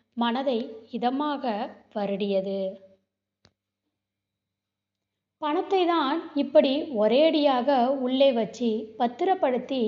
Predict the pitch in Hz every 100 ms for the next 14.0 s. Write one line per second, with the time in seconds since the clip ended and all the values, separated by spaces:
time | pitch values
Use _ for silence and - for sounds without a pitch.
0 | 254 - - _ - 294 359 370 359 339
1 | 330 285 247 247 254 202 208 - 220 -
2 | - _ _ 262 269 240 240 294 - -
3 | 226 247 302 302 320 302 294 320 320 214
4 | - - 311 349 330 320 320 302 320 302
5 | 294 302 370 311 311 - - - 370 392
6 | 370 349 381 370 370 349 330 302 311 311
7 | 294 277 285 240 240 294 302 285 262 247
8 | 247 302 254 302 - - 240 240 302 294
9 | 240 269 262 208 226 202 196 240 - -
10 | - - - 247 247 285 294 240 240 269
11 | 285 262 247 262 247 311 - 294 339 359
12 | 359 359 339 330 339 349 302 320 294 262
13 | 311 339 302 254 294 302 302 285 254 302